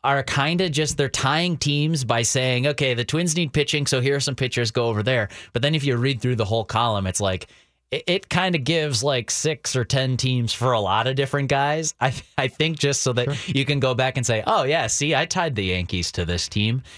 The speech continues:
Speaker 1: Well, it's a lot of fun to sit here and speculate, but what I'm really curious about, guys, is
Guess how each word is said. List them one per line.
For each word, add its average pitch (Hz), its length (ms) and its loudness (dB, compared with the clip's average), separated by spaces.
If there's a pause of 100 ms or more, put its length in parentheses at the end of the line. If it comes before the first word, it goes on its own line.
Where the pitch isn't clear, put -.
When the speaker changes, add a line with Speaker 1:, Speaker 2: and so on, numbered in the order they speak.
(220)
Speaker 1:
Well, 143 420 0 (260)
it's 156 140 0
a 170 60 2
lot 175 200 4
of 143 80 -4
fun 139 340 0
to 143 100 2
sit 135 180 0
here 131 140 2
and 120 100 0
speculate, 139 500 0
but 113 140 -2
what 110 100 0
I'm 123 200 2
really 131 220 0
curious 127 280 -2
about, 123 220 0
guys, 127 260 0
is 95 160 -2